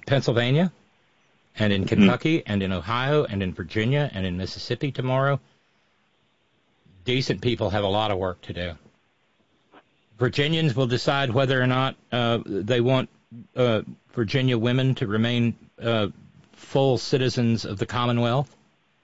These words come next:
Speaker 1: Because if the Virginia House goes entirely Republican and the Vir-, Virginia Senate goes Republican, uh, Glenn Youngkin will turn into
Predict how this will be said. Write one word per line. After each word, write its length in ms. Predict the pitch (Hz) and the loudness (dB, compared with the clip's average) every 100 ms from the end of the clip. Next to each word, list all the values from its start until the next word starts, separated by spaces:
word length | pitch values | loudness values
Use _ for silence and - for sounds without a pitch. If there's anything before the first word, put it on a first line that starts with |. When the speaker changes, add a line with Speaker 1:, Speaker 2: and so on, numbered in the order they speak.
| _ _ _ _ - _ _ _ _ _ | _ _ _ _ -20 _ _ _ _ _
Speaker 1:
Because 440 | 98 113 123 110 120 | -4 0 2 2 2
if 100 | 107 | 0
the 120 | 117 | 0
Virginia 460 | 101 95 123 127 | 0 0 0 0
House 380 | 101 123 123 113 | 0 0 0 -2
goes 480 | - 123 117 117 - | -2 2 4 2 2
entirely 600 | 107 92 117 117 123 120 | -2 -2 0 2 4 4
Republican 540 | 113 - 120 123 120 | 2 4 4 4 4
and 140 | 120 104 | 4 4
the 40 | |
Vir-, 260 | 92 - 87 | 2 0 2
Virginia 400 | 101 104 120 107 | 2 4 4 4
Senate 320 | - 123 120 | 4 4 4
goes 260 | 117 113 117 | 4 4 4
Republican, 640 | 110 123 120 117 127 110 - _ _ _ _ _ _ _ _ _ _ _ _ _ _ _ | 4 6 6 6 6 4 0 _ _ _ _ _ _ _ _ _ _ _ _ _ _ _
uh, 280 | 107 101 98 - - 50 - - - - _ _ - - | 8 8 8 2 -8 -10 -10 -14 -18 -20 _ _ -14 0
Glenn 280 | 110 123 123 | 10 12 12
Youngkin 460 | 123 120 120 131 113 | 12 12 12 12 10
will 120 | 104 | 8
turn 320 | - 120 123 | 6 6 6
into 640 | 117 117 104 123 113 110 | 6 6 6 6 8 8